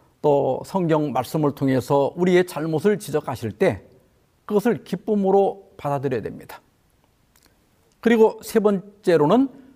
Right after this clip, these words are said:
구속사적 목적을 위하여 고난을 주실 때가 있습니다. 이 문제는 끝에서, 예,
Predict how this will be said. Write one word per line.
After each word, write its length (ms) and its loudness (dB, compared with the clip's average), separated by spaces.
구속사적 920 0
목적을 640 2
위하여 580 2
고난을 500 2
주실 260 -6
때가 200 -2
있습니다. 480 -8
이 120 2
문제는 640 0
끝에서, 680 -2
예, 160 -16